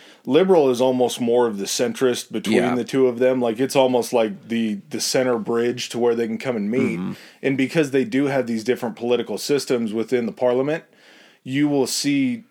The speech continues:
Speaker 1: them team up as far as, like, liberals and conservatives. They might not win the majority vote,
Speaker 2: Yeah.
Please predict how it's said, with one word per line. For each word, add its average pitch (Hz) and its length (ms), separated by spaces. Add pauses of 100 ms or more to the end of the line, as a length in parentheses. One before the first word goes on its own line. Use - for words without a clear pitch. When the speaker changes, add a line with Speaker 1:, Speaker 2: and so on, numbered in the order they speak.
Speaker 1:
them 127 280
team 131 320
up 123 260
as 107 140
far 117 280
as, 110 120
like, 110 240
liberals 127 400
and 113 100
conservatives. 117 800
They 123 300
might 127 240
not 113 260
win 120 220
the 123 60
majority 113 560
vote, 110 380
Speaker 2:
Yeah. 95 220